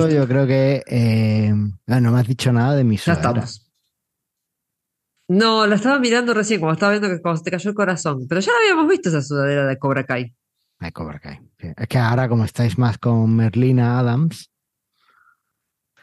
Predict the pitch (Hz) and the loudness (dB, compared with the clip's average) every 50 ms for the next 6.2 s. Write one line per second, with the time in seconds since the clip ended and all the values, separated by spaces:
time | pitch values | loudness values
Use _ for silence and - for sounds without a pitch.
0 | _ _ _ _ - 135 139 123 131 131 135 131 120 113 110 120 127 127 135 151 | _ _ _ _ -10 -8 -6 -6 -6 -6 -6 -6 -8 -10 -10 -12 -12 -8 -6 -4
1 | 151 147 147 139 143 131 123 123 120 123 123 - 226 240 240 240 - 285 277 277 | -4 -2 -2 -2 -2 -2 -4 -4 -6 -8 -4 -4 -4 -4 -4 -4 -4 -4 -2 -2
2 | 269 262 262 247 233 233 - 294 277 285 - 269 254 240 240 - 262 254 269 247 | -2 -4 -4 -6 -8 -6 -8 -8 -8 -6 -4 -2 -2 -2 -2 -4 -6 -4 -2 -2
3 | 170 143 143 135 143 131 131 135 135 127 110 123 127 127 123 - 175 233 285 311 | -2 -2 -2 -4 -4 -4 -2 -2 -4 -4 -4 -4 -6 -6 -6 -4 -4 -2 0 0
4 | 285 208 190 185 190 196 202 160 135 131 127 131 131 131 127 127 127 127 143 139 | 0 0 0 0 0 0 0 0 -2 -2 -2 -2 -4 -4 -4 -6 -6 -6 -10 -12
5 | - _ _ _ _ _ _ _ _ _ _ - 104 107 151 143 - - 110 98 | -14 _ _ _ _ _ _ _ _ _ _ -4 -2 0 -2 -2 -2 -4 -4 -2
6 | 107 131 135 135 | -2 -2 -2 -2